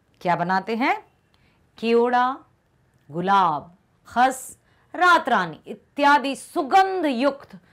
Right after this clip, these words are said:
अगरबत्तियों का निर्माण करते हैं जो खुशबू बिखेरती है। समझ में आया?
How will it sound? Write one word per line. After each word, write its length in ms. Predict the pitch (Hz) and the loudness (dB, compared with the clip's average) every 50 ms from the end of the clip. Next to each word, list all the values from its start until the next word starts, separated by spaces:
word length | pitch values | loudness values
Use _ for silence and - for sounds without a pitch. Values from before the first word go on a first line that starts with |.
| _ _ _ _ _ - | _ _ _ _ _ -6
अगरबत्तियों 840 | 240 254 233 262 254 240 208 208 202 - - - 226 208 202 196 196 | -4 -4 -2 -4 -4 -4 -4 -6 -8 -8 -12 -16 -12 -10 -10 -10 -12
का 280 | 170 - 208 202 202 202 | -12 -12 -10 -10 -10 -10
निर्माण 680 | 196 175 175 175 170 160 156 156 170 180 185 175 165 | -12 -12 -12 -12 -12 -14 -12 -10 -8 -8 -8 -8 -10
करते 340 | 147 - 151 143 - - 151 | -12 -12 -12 -12 -12 -16 -20
हैं 220 | 151 - 139 - _ _ _ _ _ _ _ _ _ _ _ 170 | -20 -20 -20 -20 _ _ _ _ _ _ _ _ _ _ _ -4
जो 120 | 196 226 | -4 -4
खुशबू 540 | 226 - - 247 262 247 - - 196 226 220 | -4 -4 -6 -6 -6 -6 -6 -12 -10 -10 -10
बिखेरती 600 | 185 170 185 - - 180 170 156 139 - 156 151 | -8 -8 -10 -10 -8 -10 -10 -10 -10 -12 -16 -16
है। 260 | 147 151 123 - - _ _ _ _ _ _ _ _ _ _ _ _ _ _ _ - | -16 -16 -18 -18 -20 _ _ _ _ _ _ _ _ _ _ _ _ _ _ _ -12
समझ 280 | 180 175 180 170 170 175 | -10 -8 -8 -8 -10 -10
में 80 | 180 | -8
आया? 300 | 170 185 226 254 214 147 | -6 -4 -4 -4 -6 -10